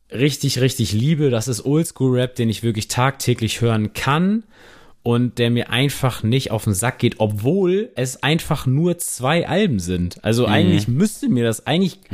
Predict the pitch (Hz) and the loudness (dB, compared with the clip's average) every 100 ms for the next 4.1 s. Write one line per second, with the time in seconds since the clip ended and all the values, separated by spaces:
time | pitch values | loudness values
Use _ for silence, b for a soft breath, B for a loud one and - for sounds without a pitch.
0 | - - 175 - - 165 190 170 160 151 | -2 2 2 2 2 2 0 0 0 0
1 | - 151 160 143 120 127 156 - 90 87 | 0 0 2 2 2 2 0 -2 -2 0
2 | 131 165 147 151 143 131 143 143 127 131 | 0 2 2 0 0 -2 -2 -2 0 0
3 | 135 127 B B B B 107 135 139 135 | 0 -4 B B B B 0 2 2 2
4 | 131 | 0